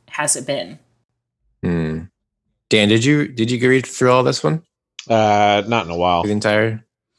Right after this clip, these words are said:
Speaker 2: Okay. Is it coming back to you
Speaker 3: I remember,
Speaker 2: at all?
Speaker 3: I remember all this stuff.
Speaker 2: Mm-hmm.
Speaker 3: But I don't remember it in great detail.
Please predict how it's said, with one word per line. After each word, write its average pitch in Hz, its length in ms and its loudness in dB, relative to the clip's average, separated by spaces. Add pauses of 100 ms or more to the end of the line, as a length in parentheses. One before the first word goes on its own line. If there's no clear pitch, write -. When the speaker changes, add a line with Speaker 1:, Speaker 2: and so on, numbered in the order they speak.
(260)
Speaker 2:
Okay. 87 320 0 (3000)
Is 107 100 2
it 98 80 2
coming 98 240 2
back 87 200 2
to 104 100 0
you 95 160 -2 (600)
Speaker 3:
I 208 60 4
remember, 101 340 4
Speaker 2:
at 101 40 4
all? 98 140 0
Speaker 3:
I 175 120 4
remember 110 360 2
all 76 100 2
this 78 180 -4
stuff. - 480 -8 (840)
Speaker 2:
Mm-hmm. 82 340 -4 (1000)
Speaker 3:
But 123 100 4
I 113 60 4
don't 90 120 -2
remember 87 340 -2
it 78 60 -6
in 80 100 -10
great 82 280 -6
detail. 85 460 -8